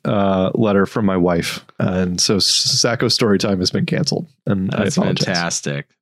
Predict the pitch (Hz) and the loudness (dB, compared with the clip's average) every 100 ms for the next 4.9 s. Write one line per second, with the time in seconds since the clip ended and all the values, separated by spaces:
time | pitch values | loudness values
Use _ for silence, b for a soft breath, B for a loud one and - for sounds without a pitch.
0 | _ - 101 104 101 - 107 101 98 - | _ -6 -2 -2 -4 -4 -2 -2 -2 -4
1 | - - 110 107 101 95 98 78 71 - | -8 -6 -2 0 0 -2 -2 -4 -4 -6
2 | 71 65 - _ _ _ _ _ _ _ | -8 -8 -12 _ _ _ _ _ _ _
3 | _ _ _ _ - 98 98 131 - _ | _ _ _ _ -6 -2 -2 -2 -10 _
4 | - - _ 139 131 127 113 101 92 | -20 -20 _ -4 -2 0 0 0 -2